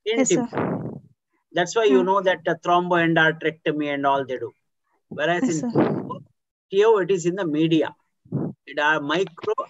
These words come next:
Speaker 2: abscesses. It's are, they are all micro. They are very small ones because this is a small and medium sized vessels. That is what
Speaker 1: Yes, sir.
Speaker 2: happens. Second, what happens to the angiitis means?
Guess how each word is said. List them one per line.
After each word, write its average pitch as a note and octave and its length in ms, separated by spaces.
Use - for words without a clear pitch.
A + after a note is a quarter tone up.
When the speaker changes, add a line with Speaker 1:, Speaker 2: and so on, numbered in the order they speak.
Speaker 2:
abscesses. - 760
It's E3 220
are, G3 260
they F#3 60
are F#3+ 100
all G#3+ 220
micro. A3+ 520
They E3 60
are F3+ 100
very A3 220
small E3+ 500
ones G#2 380
because F3+ 400
this F3 200
is G3+ 160
a G3 80
small F3+ 460
and G3+ 120
medium F3+ 380
sized D#3+ 260
vessels. - 480
That E3+ 200
is G3+ 200
what F#3+ 220
Speaker 1:
Yes, - 40
sir. - 140
Speaker 2:
happens. - 220
Second, F3+ 500
what G3+ 220
happens G#3+ 380
to - 60
the G3+ 160
angiitis - 680
means? C4 260